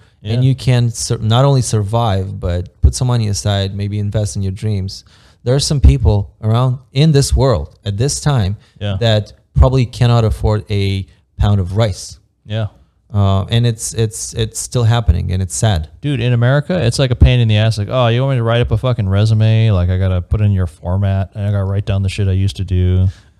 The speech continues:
Speaker 2: Oh, you want me to wear, like, a collared shirt and a fucking jacket to this fucking interview?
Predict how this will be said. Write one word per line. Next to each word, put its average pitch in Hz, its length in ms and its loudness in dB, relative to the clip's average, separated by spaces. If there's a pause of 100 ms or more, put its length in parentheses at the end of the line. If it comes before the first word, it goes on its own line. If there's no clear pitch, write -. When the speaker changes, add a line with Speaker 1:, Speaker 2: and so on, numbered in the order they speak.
(240)
Speaker 2:
Oh, 143 80 -2
you 143 140 2
want 180 40 0
me 175 100 2
to - 20 4
wear, 127 300 4
like, 104 140 2
a 101 60 -2
collared 117 400 4
shirt 113 360 2
and 104 120 0
a 98 60 4
fucking 110 300 2
jacket 104 480 -2
to 107 100 -4
this 92 200 -4
fucking 107 340 -4
interview? 117 640 0